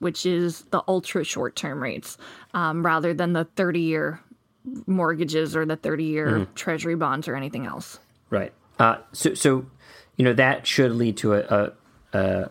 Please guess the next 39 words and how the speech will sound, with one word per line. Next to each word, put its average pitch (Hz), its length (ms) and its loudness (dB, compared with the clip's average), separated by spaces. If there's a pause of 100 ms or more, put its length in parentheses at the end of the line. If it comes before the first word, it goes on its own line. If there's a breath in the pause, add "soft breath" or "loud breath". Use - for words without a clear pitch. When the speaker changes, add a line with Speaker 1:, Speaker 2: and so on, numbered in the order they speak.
(120)
Speaker 2:
steeper 208 360 0
yield 170 260 4
curve, 160 180 4
and 135 100 4
as 113 120 4
the 117 80 -2
Fed 107 360 2 (320 loud breath)
rolls 110 280 4
back 117 320 2
that 107 180 2
policy, 98 440 2
it 98 100 -2
should - 280 -4
y-, 104 160 0
y-, 113 300 0 (140)
y-, 104 240 -2 (420)
lead 135 400 2
the 113 160 0
yield 117 240 2
curve 104 220 2
to 101 200 -2
flatten, - 460 0
he 113 100 -4
tried - 240 -8
to - 60 -10
say. - 180 -2 (400 loud breath)
So 160 200 4
Speaker 1:
Should 226 220 2
yi-, 214 300 4 (160)
it 254 120 2
should 233 180 4
yield 262 320 6
a 208 80 2
flatter 220 360 2
yield 190 340 4
Speaker 2:
Yeah, - 60 0
Speaker 1:
curve. - 140 4
Speaker 2:
yeah, 101 120 6
exactly. 98 460 0